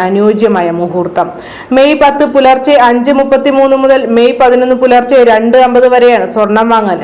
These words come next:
അനുയോജ്യമായ സമയം. ഹിന്ദു പുരാണം അനുസരിച്ച് ത്രേതായുഗം ആരംഭിച്ച് അക്ഷയ തൃതീയ ദിനത്തിലാണ്. കൂടാതെ മഹാവിഷ്ണുവിന്റെ ആറാമത്തെ അവതാരമായ പരശുരാമന്റെ ജന്മദിനവും ആ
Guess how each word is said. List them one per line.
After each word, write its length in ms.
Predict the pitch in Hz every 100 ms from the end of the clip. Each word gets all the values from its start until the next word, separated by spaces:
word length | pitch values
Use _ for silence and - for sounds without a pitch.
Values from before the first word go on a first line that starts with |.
| 185
അനുയോജ്യമായ 600 | 196 214 220 220 190 165 175
സമയം. 300 | 175 165 156 - - - - -
ഹിന്ദു 260 | 240 240
പുരാണം 460 | 247 240 240 240 240
അനുസരിച്ച് 380 | 233 247 233 240 240
ത്രേതായുഗം 760 | 240 226 226 247 254 240 240 226
ആരംഭിച്ച് 520 | 220 226 240 233 240
അക്ഷയ 380 | 220 214 - 240
തൃതീയ 380 | 240 233 240 226
ദിനത്തിലാണ്. 680 | 220 208 208 214 165 160 - - - - - 277
കൂടാതെ 380 | 294 285 285 285
മഹാവിഷ്ണുവിന്റെ 840 | 247 247 262 269 269 277 277 269
ആറാമത്തെ 640 | 262 226 226 247 262 262 277 262
അവതാരമായ 600 | 240 254 254 254 247 196 -
പരശുരാമന്റെ 720 | 196 208 240 240 233 233 226 220
ജന്മദിനവും 720 | 208 208 226 240 233 196 175 - - -
ആ 160 | 220 233